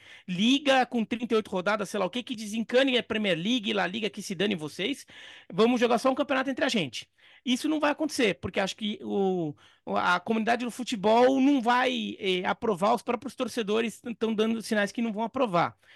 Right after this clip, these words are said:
Pelo menos, sobretudo na Inglaterra, que é o principal país, né, gerador de receita. Na Espanha e na Itália, a aceitação já foi um pouco diferente.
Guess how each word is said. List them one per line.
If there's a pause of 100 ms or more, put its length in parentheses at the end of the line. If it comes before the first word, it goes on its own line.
Pelo
menos,
sobretudo
na
Inglaterra,
que
é
o
principal
país, (340)
né, (100)
gerador
de
receita.
Na
Espanha (360)
e
na
Itália,
a
aceitação
já
foi
um
pouco
diferente.